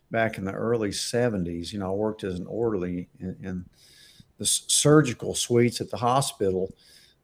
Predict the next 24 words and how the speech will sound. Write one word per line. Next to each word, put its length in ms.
for 220
several 440
years. 960
Um, 580
my 120
dad 320
got 180
me 80
the 80
job 300
since 180
he 80
was 240
a 60
surgeon 480
up 160
there, 240
but, 240
um, 340
I 120
can 180
remember 540
them 340
wiring 840